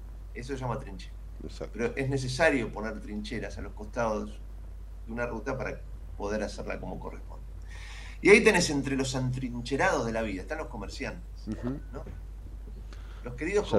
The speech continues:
Speaker 1: comerciantes
Speaker 2: creo.
Speaker 1: están atacados, están atacados, ¿no? El comercio minorista, el gobierno te levanta el dedo. Es parte de lo que ha pasado ahora. Parte de por qué la gente agarra la boleta de, de Milei. Tiene que ver con esto también.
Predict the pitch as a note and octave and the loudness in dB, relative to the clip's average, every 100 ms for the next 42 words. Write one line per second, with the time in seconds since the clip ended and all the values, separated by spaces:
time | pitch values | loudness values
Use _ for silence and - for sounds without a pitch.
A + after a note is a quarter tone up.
0 | F2+ F2 D#2+ D2+ - A3 G#3+ D3+ A3 G#3+ | 8 6 4 4 0 0 0 0 6 8
1 | F#3 A#2 G#2 - - - F#3+ C#3+ B2 B2+ | 8 6 -2 -8 -10 -8 -8 -6 -6 -6
2 | B2+ G2 B2+ - - C3+ D3 D3+ C3 B2 | -6 -6 -8 -8 -8 -8 -6 -6 -6 -4
3 | C3+ D3+ B2+ B2+ D#3+ E3+ C3 A#2 B2 D3+ | -4 -4 -4 -2 -2 -2 -4 -2 0 0
4 | C3+ B2+ A#2 D3 - F3 - B3 F3+ D3+ | -2 -2 -2 -2 -2 0 4 4 4 0
5 | C3 E3 F3+ D3+ - D#3 C3 - - - | 2 2 0 0 -2 0 0 -2 -6 -8
6 | - - - - - - - A#3 F3+ - | -10 -8 -8 -8 -10 -4 4 4 4 -2
7 | A#2+ - - B2+ A#2+ C3 A#2 F3 D3+ - | -4 -6 -8 -6 -6 -6 -6 -2 -2 0
8 | D3 C#3 A#2+ A#2+ C3+ A#2 A2 B2 C3 B2+ | -2 -4 0 2 2 2 2 2 0 2
9 | A2 G#2 - - - - - - - - | 0 0 -4 -8 -10 -10 -10 -10 -10 -10
10 | - - - - - A#2 A#2+ B2 G#2+ - | -10 -10 -8 -8 -8 -4 -2 0 0 -2
11 | F#3 F3 F3 F3 E3 E3+ C#3+ C3+ D3 D3 | -4 -4 -2 -2 -4 -4 -6 -6 -8 -8